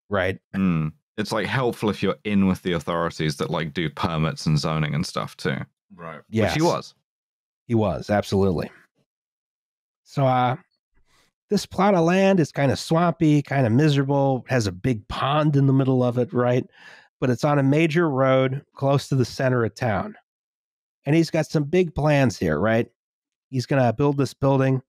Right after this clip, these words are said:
Speaker 1: It's gonna be a shopping center. It's gonna have apartments.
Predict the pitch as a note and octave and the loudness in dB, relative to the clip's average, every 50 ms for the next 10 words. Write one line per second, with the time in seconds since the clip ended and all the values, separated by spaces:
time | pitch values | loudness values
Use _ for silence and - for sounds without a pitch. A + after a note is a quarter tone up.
0 | _ _ _ _ _ - A#2 - - D#3 C3+ C3 B2 B2 A2 F#2 E2+ - - E3 | _ _ _ _ _ -16 -12 -6 -2 -2 0 0 2 2 0 0 0 -2 -4 -2
1 | D3 C3+ B2+ - C#3+ A#2+ - - D3 C3+ C3 B2+ B2+ B2 B2 - _ _ _ _ | -2 -2 -2 -2 -4 -4 -2 -2 0 2 2 2 2 0 0 -4 _ _ _ _
2 | _ - G#2+ F#2+ - - C3+ A#2+ G2 F#2 G2+ G#2 F2+ F2+ - _ - C#3 C3+ C3+ | _ -6 -6 -6 -4 -2 0 0 0 0 0 0 -2 -4 -6 _ -4 -2 -2 -2
3 | C3+ - C3 B2 A#2+ - - - - | 0 0 0 0 0 -2 -4 -12 -16